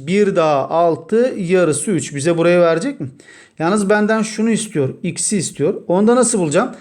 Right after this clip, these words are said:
E, dikkat edin, şurada bir kelebek oluştu minik. Görüyorsunuz değil mi? Bu kelebekten faydalanarak x'i rahatlıkla bulabilirim. Şuraya ben a dersem burası iki a değil miydi?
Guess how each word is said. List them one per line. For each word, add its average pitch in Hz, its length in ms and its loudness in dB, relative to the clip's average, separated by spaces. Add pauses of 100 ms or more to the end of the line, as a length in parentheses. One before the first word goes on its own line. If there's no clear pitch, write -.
(200)
E, 147 120 -6
dikkat 214 260 0
edin, 233 140 0
şurada 214 380 -2
bir - 180 -2
kelebek 180 460 0
oluştu 147 320 -6
minik. 139 460 -4 (380)
Görüyorsunuz 156 560 0
değil 269 120 -2
mi? 151 140 -2 (580)
Bu 233 100 -4
kelebekten 185 580 0
faydalanarak 190 800 0
x'i 202 320 -2
rahatlıkla 202 540 0
bulabilirim. 165 320 2
Şuraya 196 360 2
ben 208 200 2
a 196 320 0
dersem 190 480 -2
burası 175 320 0
iki 185 240 0
a 180 180 2
değil 285 140 0
miydi? 143 240 -4